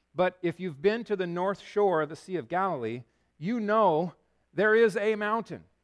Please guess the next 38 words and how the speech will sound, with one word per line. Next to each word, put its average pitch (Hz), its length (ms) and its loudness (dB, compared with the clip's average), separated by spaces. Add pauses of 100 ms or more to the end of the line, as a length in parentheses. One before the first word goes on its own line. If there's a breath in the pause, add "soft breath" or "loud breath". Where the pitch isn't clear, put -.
(260)
It 190 240 -4
looms 185 640 -2
large 196 420 -2
over 180 240 -2
the 175 140 -2
entire 170 800 -4
lake. 175 480 -6 (360)
And 175 220 -4
it 196 160 4
is 185 200 0
this 202 260 -2
mountain 190 420 -4
right 165 180 0
here 185 180 -2
in 156 80 -6
the 143 60 -10
picture, 160 580 -6 (520)
um, 143 420 -4 (300)
that 160 180 0
is, 156 280 -4
uh, 147 200 0
in 165 240 -8
view. 127 400 -4 (320)
And 160 200 -6
so, 160 360 0 (680)
uh, 139 200 -4
Capernaum 226 720 -4 (260)
is, 147 480 -4
if 147 140 -16
you 175 100 -4
can 170 140 -8
picture, 180 400 -6
right 170 260 0
down 190 240 -4
here, 190 380 0 (300)
okay? 175 300 -2 (520)
And, 143 300 -4
uh, 135 180 2